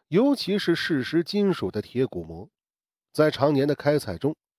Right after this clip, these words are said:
陨铁矿被挖掘一空，但是这座小镇却保留下来。像这样的小镇，天刀原还有成百上千个，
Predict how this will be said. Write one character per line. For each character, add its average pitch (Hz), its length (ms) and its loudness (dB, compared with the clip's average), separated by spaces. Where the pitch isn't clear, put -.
陨 240 220 2
铁 127 220 -2
矿 160 320 2
被 135 180 2
挖 165 240 4
掘 120 180 -2
一 120 120 -2
空， 147 260 -6
但 165 180 4
是 170 100 4
这 175 160 2
座 151 140 2
小 101 260 -4
镇 180 220 2
却 127 180 0
保 95 260 -8
留 104 180 -2
下 110 180 -4
来。 87 140 -12
像 254 220 4
这 269 140 2
样 226 160 4
的 165 80 2
小 113 240 0
镇， 147 160 2
天 214 300 2
刀 208 200 6
原 147 220 4
还 151 140 2
有 120 120 2
成 131 240 -4
百 104 160 -2
上 101 220 -6
千 139 240 -2
个， 113 160 -4